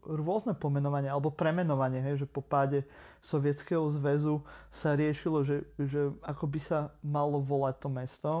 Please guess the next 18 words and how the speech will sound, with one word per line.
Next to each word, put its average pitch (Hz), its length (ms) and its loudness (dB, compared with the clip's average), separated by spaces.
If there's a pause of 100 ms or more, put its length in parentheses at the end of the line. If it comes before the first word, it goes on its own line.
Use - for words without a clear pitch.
(200)
hej, 139 80 -6
lebo 135 280 -4 (120)
predsa 139 320 -6
len 139 80 -4 (540)
hej, 143 260 -6
však 143 180 -4 (160)
sa - 200 -4
premenovali 143 580 2
všetky 143 360 -6
tie 151 180 -2
ruské 139 340 -4
m-, 139 120 0 (260)
mestá, 135 480 -2
ako 135 160 -6
bol 139 220 2 (420)
Leningrad, 139 840 2
Stalingrad, 135 960 -2
e, - 120 -20